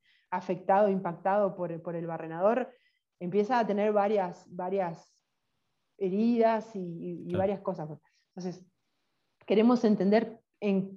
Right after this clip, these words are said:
Speaker 1: en qué momento se juntan, o sea, porque nosotros sí lo estamos aislando de las galerías o de
Speaker 2: Ujú.
Speaker 1: la madera adyacente. Entonces, ¿cómo entran eso, este grupo?
Speaker 2: Claro.
Speaker 1: ¿Y, y qué capacidad de descomposición? Yo ahora, por ejemplo, también estoy haciendo ensayos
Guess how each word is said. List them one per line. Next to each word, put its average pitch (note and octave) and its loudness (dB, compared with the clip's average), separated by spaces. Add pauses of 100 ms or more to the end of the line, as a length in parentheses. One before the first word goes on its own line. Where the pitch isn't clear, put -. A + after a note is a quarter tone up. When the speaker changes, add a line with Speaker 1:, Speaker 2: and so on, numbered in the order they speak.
Speaker 1:
en F3+ -4
qué C4 2
momento C#4+ 4
se A#3+ -4
juntan, B3+ -2
o - -18
sea, G3 -2
porque F#3+ -4
nosotros C#4+ 2
sí C4+ 4
lo B3 2
estamos G#3 0
aislando F#3+ 0
de E3+ -2
las E3 -4
galerías D#3+ -8
o F3+ 0
de E3+ 0
Speaker 2:
Ujú. E3 0
Speaker 1:
la E3 -2
madera F3 0
adyacente. E3 -6
Entonces, E3 -12 (520)
¿cómo B3+ 4
entran F#3 0
eso, D#3+ -8
este F3 -4
grupo? D#3 -4
Speaker 2:
Claro. G#2 -6
Speaker 1:
¿Y, F3 -8
y G3 -4
qué B3+ 0
capacidad A3 4
de G#3+ 4
descomposición? F3 -4 (140)
Yo A3 2
ahora, A3+ 2
por G3 -6
ejemplo, G#3 -8
también F#3+ -6
estoy G3 -6
haciendo G3 -6
ensayos G3+ -4